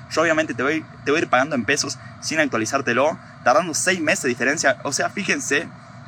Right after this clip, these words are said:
número uno, la falta de ética de esta persona, número dos, la mentalidad de escasez, y no me sorprende que él está donde está, y por ahí hoy nosotros nos esté yendo mucho mejor, no porque somos unos genios, sino justa-, sino por el contrario, sino que trabajar con ética es rentable a largo plazo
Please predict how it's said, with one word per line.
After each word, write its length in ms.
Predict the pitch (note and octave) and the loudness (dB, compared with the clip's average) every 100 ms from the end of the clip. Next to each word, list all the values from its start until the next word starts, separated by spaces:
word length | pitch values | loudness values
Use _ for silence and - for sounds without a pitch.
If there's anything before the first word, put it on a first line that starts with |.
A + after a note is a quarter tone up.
| - - | -18 -2
número 220 | G3 A#3+ | 2 4
uno, 120 | A#3 | 4
la 100 | F3+ | 2
falta 320 | A2+ D3 D#3 A#2 | 4 2 4 0
de 80 | |
ética 160 | B2 C#3+ | 0 -2
de 60 | B2 | 0
esta 120 | A#2 | 0
persona, 600 | A2+ A#2 C3+ E3 G#3+ - | -2 -4 -2 -2 -4 -12
número 220 | D#3+ G#3+ G3 | -2 0 0
dos, 160 | F#3+ - | -6 0
la 120 | B2+ | 2
mentalidad 580 | A#2+ A#2 A#2+ A#2 A#2 C#3 | 2 2 2 2 2 2
de 60 | D3 | 2
escasez, 520 | - - B2+ F3 - - - - | -4 -2 -4 -4 -8 -14 -20 -6
y 240 | A#2+ B2 C#3 | -2 -2 -2
no 120 | D#3+ | 0
me 100 | G3 | 0
sorprende 460 | - B2 D#3 E3+ C#3 | 0 0 -2 -2 0
que 80 | |
él 60 | C#3 | 0
está 180 | C3 C#3 | 0 -2
donde 160 | D3 | -2
está, 340 | A#2 B2 D3 - - - - - | 0 2 2 0 -14 -18 -18 -6
y 100 | A#2+ | -2
por 200 | A#2+ A#2+ | 4 4
ahí 360 | C3 C#3 A#2 - | 4 0 -4 -4
hoy 120 | B2+ | -2
nosotros 520 | C#3+ C#3+ C#3+ C#3 - - | -2 -2 -2 -2 -4 -10
nos 160 | B2 A2+ | -8 -8
esté 160 | A2 C3 | -6 -4
yendo 400 | C#3 B2+ A2 A2+ | -2 -2 -4 -8
mucho 220 | C3+ D3 | -8 -4
mejor, 240 | B2+ B2+ E3+ | -4 0 -2
no 80 | G#3 | 0
porque 140 | G#3+ | -2
somos 220 | F#3+ F3 | -2 -2
unos 140 | D3 B2 | -2 0
genios, 440 | E3 C#3+ D3 - - | 2 2 -2 -4 -8
sino 180 | - D#3+ | -2 -2
justa-, 200 | E3 C#3 _ | 2 0 _
sino 240 | - D3 F#3+ | -10 -2 0
por 120 | F#3+ | 2
el 80 | E3+ | 0
contrario, 500 | C3+ C3+ D3+ A2+ F2+ - | 0 4 4 4 -6 -12
sino 180 | - D#3+ | -6 -4
que 80 | |
trabajar 340 | E3 B2+ B2+ D3+ | 2 2 2 -2
con 140 | C3 | 0
ética 500 | C#3 D3 C#3 D3+ D3+ - | 0 -2 -2 0 0 -4
es 120 | C#3 | -2
rentable 420 | B2+ B2 C3 C#3+ | 0 4 4 6
a 40 | |
largo 220 | C3 B2 A#2 | 4 4 2
plazo 420 | B2+ - D3+ | 2 2 -4